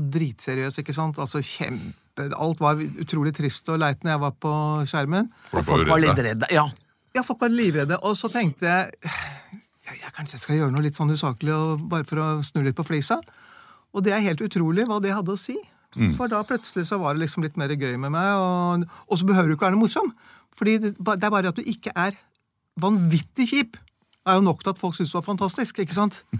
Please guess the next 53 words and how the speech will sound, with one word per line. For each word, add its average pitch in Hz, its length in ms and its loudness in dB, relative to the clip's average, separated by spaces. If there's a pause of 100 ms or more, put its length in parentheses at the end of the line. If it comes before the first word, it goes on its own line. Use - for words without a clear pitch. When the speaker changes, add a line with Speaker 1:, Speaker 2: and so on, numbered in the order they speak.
(180)
Speaker 1:
For 214 80 4
de 208 80 6
tror 175 160 4
du 190 80 2
er 196 160 -6
helt 190 260 0
grusom, 214 380 2 (560)
og 196 80 -2
så 220 80 2
er 185 80 2
du 147 80 -4
ikke 202 100 -2
fullt 180 280 0
så 185 100 0
jævlig, 185 320 2 (160)
og 208 180 0
da 165 120 4 (680)
ble 196 120 2
det 165 140 0
bra. 131 140 -2 (560)
Så - 160 -4
det, 240 100 2 (720)
der 240 240 2
vurderte 233 400 0
jeg 190 140 0
riktig. 139 160 -6
Jeg 185 100 0
har 185 80 4
ganske 190 260 -2
god 190 200 4
magefølelse, 147 560 -2 (100)
det 185 80 -4
er 175 120 0
jeg 185 100 -10
født - 160 -6
med. 185 160 -6 (320)
Speaker 3:
Men 226 100 4
hva, - 160 4
men 233 240 2
mannen 170 380 0
din, 208 180 -2
hva 269 160 -8
sa, - 140 -2 (100)
syns - 320 -4
han 113 240 -2
det 123 100 0
var 143 140 2
gøy 135 240 2
at 135 220 -2
denne 123 320 0 (420)
seriøse 139 540 2
dama 123 260 0
plutselig 120 480 -4